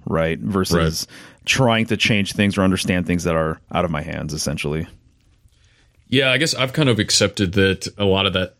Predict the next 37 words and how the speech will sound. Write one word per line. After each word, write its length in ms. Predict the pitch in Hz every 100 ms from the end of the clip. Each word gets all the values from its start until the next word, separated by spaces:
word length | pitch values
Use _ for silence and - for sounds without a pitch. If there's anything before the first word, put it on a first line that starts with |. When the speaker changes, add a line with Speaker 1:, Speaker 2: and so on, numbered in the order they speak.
| _
Speaker 2:
stuff, 640 | - - - 104 90 - - _ _
no 100 | 107
matter 200 | 104 95
how 160 | 101 98
serious 440 | - 101 98 98
it 80 | 101
may 120 | 104
seem, 300 | 101 113 101
all 160 | 90 95
comes 260 | 104 92
down 240 | 87 92 90
to 260 | 92 85 82
entertainment. 600 | 95 87 - 87 87 90 -
<laughs> 360 | 107 120 -
Like, 260 | - 90 -
it's 580 | 95 - - - _ -
like, 100 | 95
Speaker 1:
Right. 260 | 92 - - -
Speaker 2:
um, 500 | 95 90 87 85 87 - _ _ _ _ _
which, 360 | 113 123 -
you 100 | -
know, 140 | 113 101
entertainment's 720 | 110 104 117 104 92 - - -
good 180 | 98 92
and 120 | 87
fine, 480 | - 90 87 92 98
and 180 | - 90
it's 180 | 90 -
not 200 | 101 87
bad 200 | 90 87
to 60 | 87
be 80 | 90
informed 520 | 87 - 87 87 87
for 120 | 90
sure. 300 | - 95 87 - _ _ _ _
But, 380 | 95 92 - -
um, 520 | 87 85 80 80 -